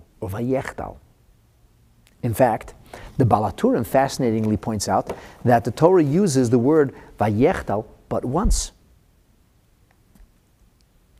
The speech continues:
Think early on. In the post-Great Flood generation,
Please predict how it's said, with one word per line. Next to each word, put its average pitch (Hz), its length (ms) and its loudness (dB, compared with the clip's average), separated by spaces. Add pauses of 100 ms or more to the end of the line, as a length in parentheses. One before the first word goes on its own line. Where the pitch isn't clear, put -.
(840)
Think - 540 -10 (480)
early 117 520 0
on. 95 380 -10 (1160)
In 151 100 4
the 123 80 2
post-Great 156 580 2
Flood 147 240 2
generation, 90 560 -4